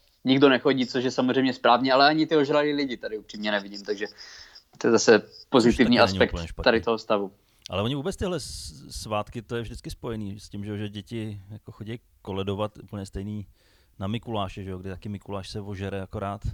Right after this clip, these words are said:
Speaker 2: s čertem. A furt
Speaker 1: Na
Speaker 2: se, furt
Speaker 1: Mikuláše
Speaker 2: se všude
Speaker 1: nebývá
Speaker 2: nalivá.
Speaker 1: tolik ožralých lidí.
Speaker 2: Ne? Tak
Speaker 1: Ne.
Speaker 2: to je možná zase tady větší tradice.
Speaker 1: Nebo to možná přes tu masku jenom není poznat, nejsem si
Speaker 2: <laughs> Není to
Speaker 1: jistý,
Speaker 2: poznat.
Speaker 1: protože...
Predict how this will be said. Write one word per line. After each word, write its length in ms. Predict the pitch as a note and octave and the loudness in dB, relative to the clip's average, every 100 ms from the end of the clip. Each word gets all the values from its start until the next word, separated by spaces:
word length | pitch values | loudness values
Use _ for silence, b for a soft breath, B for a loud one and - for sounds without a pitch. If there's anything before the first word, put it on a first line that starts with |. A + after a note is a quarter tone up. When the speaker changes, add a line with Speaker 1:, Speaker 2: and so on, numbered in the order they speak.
| - | -10
Speaker 2:
s 80 | - | -20
čertem. 540 | - G#2+ G#2 G#2 G2+ A#2 b b b b | -12 -10 -8 -8 -8 -12 b b b b
A 60 | - | -8
furt 100 | D3+ | 0
Speaker 1:
Na 60 | D#3 | 4
Speaker 2:
se, 120 | E3+ | 4
furt 40 | |
Speaker 1:
Mikuláše 400 | A#3 B3 B3 A#3 | 4 6 4 6
Speaker 2:
se 60 | A#3 | 2
všude 100 | A3+ | 2
Speaker 1:
nebývá 200 | B3 G3+ | 4 4
Speaker 2:
nalivá. 160 | B2+ B2 | 2 0
Speaker 1:
tolik 160 | A#2+ | 0
ožralých 400 | B2 A#2+ A#2 G#2+ | -2 0 2 0
lidí. 360 | G#2+ G#2+ G#2 - - | -4 -6 -6 -10 -6
Speaker 2:
Ne? 380 | G#2 G#2 D3 F3+ _ _ _ _ | -4 -2 -6 -12 _ _ _ _
Tak 100 | - | -6
Speaker 1:
Ne. 40 | - | -2
Speaker 2:
to 60 | C3+ | -2
je 60 | |
možná 280 | C#3+ C3 D3 | -2 -4 -6
zase 220 | D3+ G3 | -4 -6
tady 220 | F#3 F#3+ | -4 -4
větší 240 | C#3 G2 A2+ | -6 -8 -8
tradice. 500 | G2 G2 F#2 F#2+ F2+ - _ _ _ _ _ _ _ _ _ - | -8 -6 -8 -10 -12 -16 _ _ _ _ _ _ _ _ _ -6
Speaker 1:
Nebo 200 | A#2+ C3+ | 0 2
to 100 | D3 | 4
možná 260 | C#3+ C3+ D3 | 2 2 0
přes 180 | D#3 | 0
tu 100 | - | 0
masku 340 | D3+ C#3 - D#3 | 2 2 2 4
jenom 160 | D3+ | 4
není 220 | D3 D3 D#3 | 4 0 0
poznat, 400 | D#3 C3 F#2+ - | 0 0 -4 -4
nejsem 260 | G#2+ B2 | -2 0
si 60 | A2 | 4
Speaker 2:
<laughs> 20 | |
Není 100 | B2 | 4
to 160 | A2+ - | 4 2
Speaker 1:
jistý, 60 | |
Speaker 2:
poznat. 240 | A2 A2 - | 0 -4 -4
Speaker 1:
protože... 220 | A#1 - | -4 -4